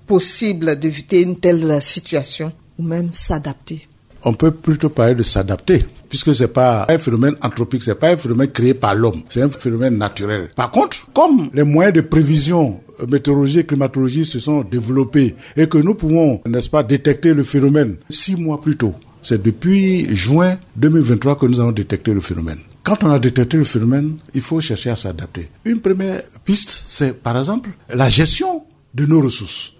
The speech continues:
Speaker 2: la gestion de l'eau. Vous savez, généralement, quand il pleut, on laisse l'eau couler, ou bien dans nos villages, euh, bon, il a plu, il a plu beaucoup. De, hier, hier, il a beaucoup plu, hein, mais le lendemain, on est obligé d'aller au, au, au marigot, n'est-ce pas ? On peut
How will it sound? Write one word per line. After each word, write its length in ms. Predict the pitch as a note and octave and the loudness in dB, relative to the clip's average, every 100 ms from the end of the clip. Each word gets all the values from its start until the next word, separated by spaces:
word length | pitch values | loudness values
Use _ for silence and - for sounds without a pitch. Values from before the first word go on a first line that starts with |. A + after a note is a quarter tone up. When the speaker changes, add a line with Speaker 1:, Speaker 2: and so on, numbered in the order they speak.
| - | -8
Speaker 2:
la 100 | B2+ | -6
gestion 300 | B2 D3+ A#3 | -2 0 0
de 100 | E3+ | 2
l'eau. 240 | C#3 C3 - | 2 2 -2
Vous 380 | - _ _ - | -14 _ _ -8
savez, 420 | F3 F3 G3+ F#3 | 0 4 4 4
généralement, 480 | A2+ C3+ C#3 C#3 E3+ | 0 -2 0 0 -2
quand 120 | F#3 | 2
il 140 | E3 D3+ | 0 2
pleut, 260 | D#3 E3 | 2 4
on 60 | B2 | 2
laisse 320 | C#3 D#3 B2 | 0 -2 -2
l'eau 160 | D3+ D#3 | -2 -2
couler, 600 | C3+ D3+ D#3+ D#3+ D#3+ D#3+ _ _ - | 0 4 6 4 0 -6 _ _ -8
ou 60 | C#3+ | 0
bien 160 | D#3+ | 0
dans 100 | C#3 | 2
nos 160 | C3 D#3 | 0 0
villages, 460 | C3+ C3+ D3 C#3+ B2 | 0 2 4 2 0
euh, 300 | A#2 G#2+ G#2+ | -4 -6 -4
bon, 140 | D3+ | -2
il 80 | B2+ | -2
a 80 | A#2+ | -4
plu, 280 | A#2+ E3 D#3+ | -4 -2 0
il 60 | |
a 80 | A#2+ | 0
plu 160 | G#2+ E3 | 0 -2
beaucoup. 360 | C3+ C3+ G#3 | -2 -2 -4
De, 200 | C#3+ C#3 C#3+ | -2 -4 0
hier, 220 | D#3+ F#3+ C#3 | 0 0 -2
hier, 160 | C#3+ F3+ | -2 0
il 100 | D#3 | 0
a 40 | B2 | -2
beaucoup 220 | C3+ F#3+ | -4 -6
plu, 240 | E3 F3+ | 0 0
hein, 60 | E3 | 0
mais 260 | C3 A#2+ - _ - - | -2 -4 -10 _ -16 -8
le 140 | C3 C#3+ | 0 2
lendemain, 400 | C#3 C#3+ D#3 F3 | 4 4 2 2
on 80 | C3 | 2
est 20 | |
obligé 260 | A#2+ C3+ C#3+ | 2 2 2
d'aller 220 | A#2 C3+ | 2 4
au, 100 | B2+ | 2
au, 320 | A#2 A#2 G#2 | 0 -8 -6
au 60 | A2 | -4
marigot, 420 | G#2 G#2 G2 E2+ - - | -4 -4 -8 -12 -16 -14
n'est-ce 120 | A2 - | -10 -2
pas ? 220 | E3 E3+ - - - | -2 -2 -16 -20 -10
On 80 | A#2+ | -8
peut 340 | - G3 A3 | 0 0 0